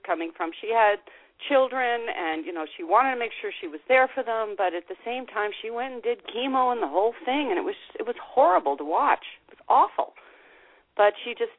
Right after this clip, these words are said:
she's been so brainwashed that she, she didn't want to take the chance. It was just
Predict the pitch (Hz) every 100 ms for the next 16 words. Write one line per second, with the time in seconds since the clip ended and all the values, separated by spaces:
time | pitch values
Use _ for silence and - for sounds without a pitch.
0 | - - 233 233 - 226 214 - 233 226
1 | 240 254 262 240 _ _ _ 202 220 277
2 | 262 175 120 - - 208 190 - 214 196
3 | - - 170 151 175 214 233 156 175 190
4 | - - - 185 - - - - 160 160
5 | 151 - - 160 170 -